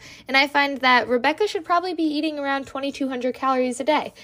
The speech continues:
So what I would recommend to Rebecca is a reverse diet. So that means she's still working hard at the gym. She, maybe she gives herself, like, a ten thousand step goal each day.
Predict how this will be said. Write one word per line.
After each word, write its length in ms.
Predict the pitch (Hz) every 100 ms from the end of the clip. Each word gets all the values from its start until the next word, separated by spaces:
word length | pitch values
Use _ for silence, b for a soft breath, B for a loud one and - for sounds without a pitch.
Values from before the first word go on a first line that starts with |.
| B B
So 260 | - 262 240
what 180 | 240 226
I 140 | 247
would 160 | 320 285
recommend 440 | 277 247 233 240
to 80 | 254
Rebecca 500 | 208 196 208 269 208
is 160 | 233 220
a 40 |
reverse 440 | 214 202 202 202 -
diet. 380 | 185 - - -
So 120 | 240
that 240 | 247 254
means 300 | 269 269 262 - B B
she's 200 | 285 277
still 240 | 339 339
working 300 | 277 294 294
hard 280 | 262 269 269
at 120 | 254
the 80 | 240
gym. 420 | 208 240 233 240
She, 220 | 233 247 247
maybe 260 | 262 277
she 120 | 269
gives 220 | 233 240 262
herself, 500 | 240 - 220 220 -
like, 180 | 208
a 60 | 202
ten 280 | - 233 226
thousand 500 | 214 214 208 208 214 B B B
step 400 | - - 311 311
goal 260 | - 285 285
each 260 | 269 - -
day. 420 | 254 254 254